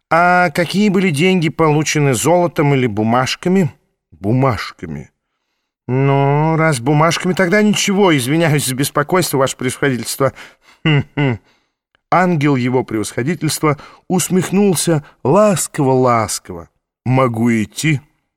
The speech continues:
Ревизор вздохнул. «Что ж делать, можете идти». Потом свернул в трубку жалобу на Дымбу и, приставив её к глазу,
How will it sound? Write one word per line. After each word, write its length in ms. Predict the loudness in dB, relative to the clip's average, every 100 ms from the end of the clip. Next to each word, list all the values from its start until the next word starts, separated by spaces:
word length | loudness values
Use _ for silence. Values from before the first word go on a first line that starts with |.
| _ _ -2
Ревизор 440 | 0 2 2 0
вздохнул. 480 | 0 -2 -2 -2 -4 -6 -16
«Что 220 | -6 0
ж 80 | 0
делать, 360 | 0 0 0 -2
можете 500 | 0 0 -2 -2 -2
идти». 400 | -2 -2 -2 -2 _ _ _ _ _ _ _ _ _ _ -4
Потом 360 | -2 2 2 2
свернул 520 | 0 0 2 2 2
в 100 | 0
трубку 520 | -2 -2 -2 -4 -4 -6 -8
жалобу 580 | -2 2 2 0 -2 -2
на 120 | -2
Дымбу 560 | 0 0 2 2 0 -4 _ -6
и, 100 | -4
приставив 600 | -2 -2 0 0 0 0
её 160 | -2 -2
к 60 | 0
глазу, 500 | 2 2 2 -2